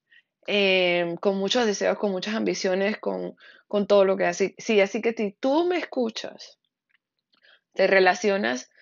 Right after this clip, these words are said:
con lo que estoy diciendo, tienes una historia, no tienes que ser afrolatino, simplemente tienes una historia que, que prevalece, que, que levanta los ánimos. Y obviamente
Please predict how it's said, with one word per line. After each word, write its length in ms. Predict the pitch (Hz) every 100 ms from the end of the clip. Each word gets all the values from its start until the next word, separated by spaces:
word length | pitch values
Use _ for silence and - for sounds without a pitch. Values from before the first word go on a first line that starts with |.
| - _
con 160 | 214 214
lo 80 |
que 80 | 190
estoy 200 | 196 208
diciendo, 720 | 220 220 214 180 - - - _ _ _
tienes 220 | 202 233
una 180 | 247 247
historia, 640 | 226 - 196 180 190 185 _ _ _ _ _ _ _ _
no 340 | 190 190 190
tienes 220 | 202 208 247
que 80 |
ser 160 | 254 254
afrolatino, 560 | 247 233 208 202 196 190
simplemente 380 | 190 190 208
tienes 160 | 208 226
una 100 | 240
historia 460 | 233 214 214 220 - _ - _ _ _ -
que, 800 | 226 208 208 202 196 185 175 -
que 200 | 202 - _ _
prevalece, 880 | 196 190 175 185 208 202 - - - _
que, 840 | 180 175 170 165 165 165 170 - _ _ _ _ -
que 140 | 214
levanta 680 | 190 190 196 208 143 73 -
los 220 | 185 202
ánimos. 640 | 214 202 190 185 - - _ _ _ _ _ _ -
Y 120 | 202
obviamente 540 | 196 247 233 226 220